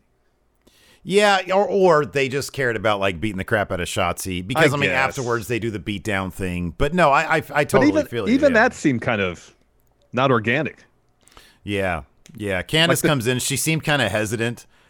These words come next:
Speaker 1: uh,
Speaker 2: Yeah.
Speaker 1: but she ends up giving Shotzi a wicked stepsister. I
Speaker 2: Mm-hmm.
Speaker 1: like Theory. <laughs> Theory took the trophy and started, like, sort of miming the head on it, like,
Speaker 2: Yeah.
Speaker 1: mocking Shotzi with her own weird doll head.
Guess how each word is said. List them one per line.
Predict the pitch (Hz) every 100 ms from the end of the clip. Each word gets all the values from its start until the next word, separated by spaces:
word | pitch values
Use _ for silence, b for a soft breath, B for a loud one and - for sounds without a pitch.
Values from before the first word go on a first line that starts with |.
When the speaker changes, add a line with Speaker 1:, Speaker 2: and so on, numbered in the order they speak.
| b
Speaker 1:
uh, | -
Speaker 2:
Yeah. | 101 98 92 98
Speaker 1:
but | 98 110
she | - 143
ends | 120
up | 120
giving | 101 101
Shotzi | 104 117 101 - 101
a | 92
wicked | 92 90 87
stepsister. | - 92 82 98 90 - 92 87 82
I |
Speaker 2:
Mm-hmm. | 110 123
Speaker 1:
like | 139 147
Theory. | - 175 185 - 151 120
<laughs> |
Theory | - 208 202
took | - 170 190
the | 156
trophy | - 165 196 160
and | 147
started, | 117 147 156 147
like, | 135 123 - b b
sort | b 139 135
of |
miming | 117 120 139 147 127
the | 113
head | 110 139 139
on | 110 101
it, | 101 -
like, | 101 107 90
Speaker 2:
Yeah. |
Speaker 1:
mocking | 98 120 - 120
Shotzi | 101 123 113 110 104
with | 95 85
her | 98
own | 98 95
weird | 95 95 80
doll | 92 98
head. | 90 80 76